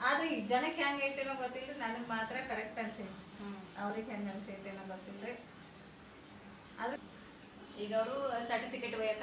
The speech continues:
Speaker 2: ಮಮದಾಪುರದಿಂದ ಬಂದಿದ್ದಾರೆ. ಇನ್ನು ತುಂಬಾ ಜನ ಸ್ಟೂಡೆಂಟ್ಸ್‌ಗಳಿಗೆ ನಾನು ಸರ್ಟಿಫಿಕೇಟ್ ಒಯ್ಯಿರಿ ಅಂತ ಹೇಳೀನಿ.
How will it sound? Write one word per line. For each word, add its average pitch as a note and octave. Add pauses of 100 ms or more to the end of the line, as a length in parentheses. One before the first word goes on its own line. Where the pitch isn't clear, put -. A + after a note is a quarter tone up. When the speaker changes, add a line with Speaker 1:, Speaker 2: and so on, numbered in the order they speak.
Speaker 2:
ಮಮದಾಪುರದಿಂದ G#3+
ಬಂದಿದ್ದಾರೆ. F#3+ (300)
ಇನ್ನು C4
ತುಂಬಾ C4
ಜನ C4
ಸ್ಟೂಡೆಂಟ್ಸ್‌ಗಳಿಗೆ A#3+
ನಾನು A#3
ಸರ್ಟಿಫಿಕೇಟ್ A3
ಒಯ್ಯಿರಿ G3+
ಅಂತ G#3
ಹೇಳೀನಿ. G#3